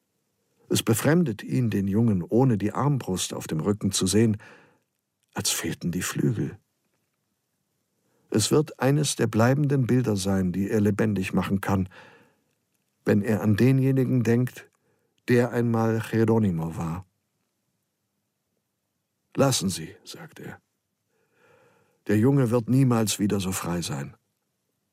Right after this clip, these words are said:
In ein oder zwei Wochen bekommt er einen anderen Namen. Es stehen viele Veränderungen bevor, uns allen.“ Und bei sich denkt Quijada,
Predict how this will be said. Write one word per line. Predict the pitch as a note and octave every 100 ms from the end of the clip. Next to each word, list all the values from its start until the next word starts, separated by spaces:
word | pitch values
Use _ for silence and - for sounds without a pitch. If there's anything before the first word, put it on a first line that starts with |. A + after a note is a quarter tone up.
| _ _ _ _ _ _
In | A#2 G2
ein | B2+ C#3+
oder | B2 G#2+
zwei | - A2+ A2+
Wochen | C3 - A2
bekommt | G2+ - A#2+ A2
er | G#2+ G#2+
einen | A#2+ A#2 A2+
anderen | B2+ A#2 A2+ A2+
Namen. | A2+ A2 G2 F#2+ _ _ _ _ _ _ _ _ _ _ _ _ _ _ _ -
Es | B2+
stehen | - C3 C#3 C3+
viele | - E3
Veränderungen | C#3+ C3 C#3+ C#3+ B2 B2 A2
bevor, | G2 - F2+ F#2+ G2+ _ _ _ _
uns | - G#2 -
allen.“ | A2+ A2 G2 - _ _ _ _ _ _ _ _ _ _ _ _ _ _ _ _ _ _ -
Und | B2
bei | A#2
sich | A2 E3+ -
denkt | B2+ B2 -
Quijada, | - A#2+ A#2+ B2 A#2+ G#2